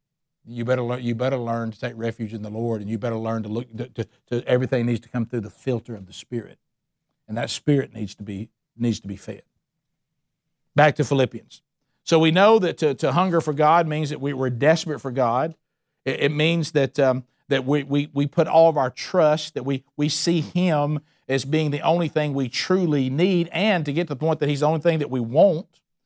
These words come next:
Uh, the psalmist comes back and says also, "If you hunger for God, you take refuge in God, and you reject anything that opposes Him."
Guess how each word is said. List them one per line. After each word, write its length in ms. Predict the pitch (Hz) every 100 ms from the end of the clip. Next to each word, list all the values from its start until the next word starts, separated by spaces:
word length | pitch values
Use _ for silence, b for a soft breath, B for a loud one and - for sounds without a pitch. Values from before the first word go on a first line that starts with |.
| _ _ _ -
Uh, 60 |
the 100 | 120
psalmist 420 | - 170 185 165
comes 160 | 160 139
back 240 | 156 151
and 100 | 143
says 220 | - 160 147
also, 340 | 185 190 147
"If 100 | 135
you 80 | 131
hunger 320 | 147 175 165
for 140 | 151
God, 260 | 143 175 185
you 80 | 147
take 180 | 160 139
refuge 560 | 127 170 202 170 131 123
in 100 | 117
God, 380 | 123 131 165 - _ -
and 120 | 147
you 80 | 143
reject 540 | 139 117 185 214 -
anything 400 | 147 139 156 160
that 80 | 160
opposes 480 | 160 170 170 180 208
Him." 300 | 220 120